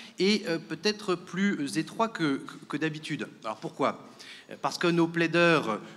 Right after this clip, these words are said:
euh, vont encore plus briller que d'ordinaire. Ça, les plaideurs, maintenant, c'est pour vous mettre la pression, après, euh,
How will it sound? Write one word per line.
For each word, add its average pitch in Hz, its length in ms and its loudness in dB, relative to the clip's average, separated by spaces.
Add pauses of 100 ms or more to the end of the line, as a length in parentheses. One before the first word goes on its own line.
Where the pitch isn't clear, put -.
(140)
euh, 101 240 -6
vont 120 340 -6
encore 147 300 -4
plus 190 200 2
briller 165 500 4
que 117 300 -2
d'ordinaire. 156 720 2 (300)
Ça, - 140 -10
les 123 80 -6
plaideurs, 139 380 0
maintenant, 123 260 -4
c'est 120 100 -6
pour 113 140 -6
vous 120 80 -2
mettre 120 220 -2
la 135 80 -2
pression, 202 480 -4
après, 120 420 -4
euh, 92 240 -6